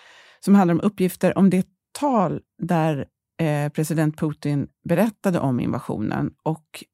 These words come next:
eh, då förekom det information om att det skulle vara förinspelat, det här talet, att han alltså skulle ha, eh, berättat om information, eh, om, om att han skulle invadera långt innan det skedde. Ehm, kan du berätta om vad granskningen av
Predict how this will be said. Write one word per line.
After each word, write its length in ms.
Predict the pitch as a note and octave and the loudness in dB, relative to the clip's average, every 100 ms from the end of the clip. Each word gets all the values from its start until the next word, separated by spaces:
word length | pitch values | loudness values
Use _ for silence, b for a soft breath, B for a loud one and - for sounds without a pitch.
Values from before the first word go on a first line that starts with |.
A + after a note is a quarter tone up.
| - | -8
eh, 220 | D#3+ B2 | -6 -4
då 120 | D3 | -6
förekom 640 | F#3+ C4 G3 E3+ F3+ E3 E3+ | 0 2 2 2 0 0 2
det 200 | E3 - | 0 0
information 560 | F3+ F3 F3+ - D#3+ | -2 0 -2 0 2
om 80 | D#3+ | 2
att 140 | D#3 - | 0 -2
det 220 | D3 C#3+ | -2 -2
skulle 240 | - F3 | -4 -4
vara 140 | D3+ - | -2 -4
förinspelat, 760 | - B3 D#3+ F3+ - B3+ C4 | -2 0 0 -2 -2 -2 -2
det 60 | F#3 | -2
här 80 | B2+ | -4
talet, 420 | - - D3 D#3+ | -4 -6 -6 -6
att 100 | D#3 | -4
han 100 | D3 | -4
alltså 200 | D3 - | -4 -8
skulle 260 | - C#3 | -10 -8
ha, 260 | C#3+ C#3+ C#3+ b b b b b b _ - | -6 -4 -6 b b b b b b _ -4
eh, 360 | D3+ C#3+ C#3+ C3+ | -2 0 -2 -2
berättat 400 | E3 E3+ D3 D#3 | -2 -2 -2 -2
om 60 | D#3+ | 0
information, 480 | D#3 D#3+ D#3 - G#3 | 0 -2 -4 -4 -4
eh, 220 | - - | -2 0
om, 200 | D#3 D3 | 0 0
om 180 | E3 D#3+ | -2 -4
att 160 | D#3+ - | -4 -4
han 160 | D#3 | -4
skulle 260 | D#3 D#3+ D#3+ | -4 -2 -2
invadera 480 | D#3+ D#3+ C#3+ C#3 C#3 | 0 0 -2 -2 -2
långt 280 | D3+ D3+ | -2 -2
innan 420 | E3+ D3+ D3 C#3 - | 0 0 0 -4 -4
det 140 | - | -4
skedde. 500 | E3 G#3 F#3 G3+ - F3 B B B B B B _ - | -2 -2 -2 -2 -2 -4 B B B B B B _ 0
Ehm, 360 | G3 G3 G3 - _ _ _ _ _ | 2 4 2 0 _ _ _ _ _
kan 160 | - B3 | -2 0
du 60 | |
berätta 360 | C4 A#3 G3 E3 | 2 2 2 0
om 80 | D3+ | 0
vad 120 | D3 | 0
granskningen 880 | D#3+ D#3 C#3+ - - E3 D#3+ D#3 - | 0 0 0 -4 -2 0 2 0 -2
av 500 | - - D#3 D3+ C#3+ | -8 -4 -2 -2 -4